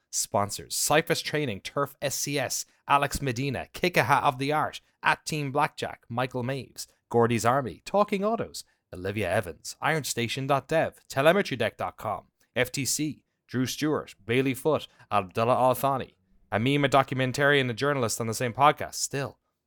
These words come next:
Abraham Getchell, C H Mod plus X Bunny Crimes, Snigs, Alex Goucher,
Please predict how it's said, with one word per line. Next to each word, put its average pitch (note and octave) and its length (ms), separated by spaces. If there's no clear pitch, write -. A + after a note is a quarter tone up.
Abraham B2+ 360
Getchell, C3 440
C - 360
H D#3+ 200
Mod D3+ 360
plus D3 300
X D3 260
Bunny D3 280
Crimes, A2 560
Snigs, - 760
Alex C3 340
Goucher, C3+ 560